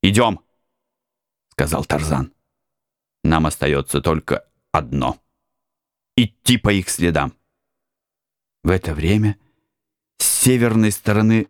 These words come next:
лагеря из джунглей показался высокий, неуклюжий человек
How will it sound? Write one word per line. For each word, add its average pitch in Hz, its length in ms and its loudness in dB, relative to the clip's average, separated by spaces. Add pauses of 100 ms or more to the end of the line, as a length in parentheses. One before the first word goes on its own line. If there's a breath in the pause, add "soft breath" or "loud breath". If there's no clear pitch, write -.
лагеря 107 540 2
из 101 260 0
джунглей 131 760 0 (600)
показался 131 600 2
высокий, 123 580 2
неуклюжий 120 680 4
человек 104 640 0